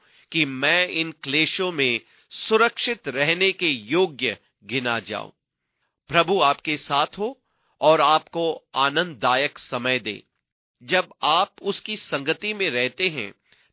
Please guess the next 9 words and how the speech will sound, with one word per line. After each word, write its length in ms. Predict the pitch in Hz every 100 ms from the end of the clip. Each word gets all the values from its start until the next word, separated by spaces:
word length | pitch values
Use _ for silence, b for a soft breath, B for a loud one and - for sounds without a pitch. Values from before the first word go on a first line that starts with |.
| -
तब 200 | 196 180
उसका 300 | - - 160
वचन 560 | 127 175 - 196 104 - _ _ 135
आपको 420 | 139 151 - 147
संभाले। 760 | - 120 107 87 117 117 98 - _ _ _ _ _ _ _
परमेश्वर 600 | 190 185 214 240 - 247
आपके 360 | 202 190 - 196
जीवन 400 | 117 156 190 180
में 300 | 131 117